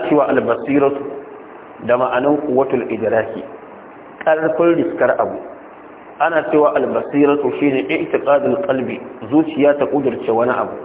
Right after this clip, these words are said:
Ana cewa albasiratu shine alfitnatu, kaifin hankali. Ana cewa albasiratu da ma'anan alma'rifatu wal yaqin, sanin abu da kuma tabbas akan abin da ka sani. Sannan ana cewa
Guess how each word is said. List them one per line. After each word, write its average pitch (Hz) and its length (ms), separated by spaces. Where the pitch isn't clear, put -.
Ana 165 320
cewa 156 240
albasiratu 143 800
shine 156 320
alfitnatu, 123 720
kaifin 131 400
hankali. 131 400
Ana 170 340
cewa 160 240
albasiratu 151 720
da 127 80
ma'anan 131 480
alma'rifatu 139 720
wal 113 160
yaqin, 110 480
sanin 170 300
abu 143 220
da 143 80
kuma 147 340
tabbas 175 400
akan 135 240
abin 123 260
da 117 100
ka 110 180
sani. 113 220
Sannan 139 260
ana 175 200
cewa 156 180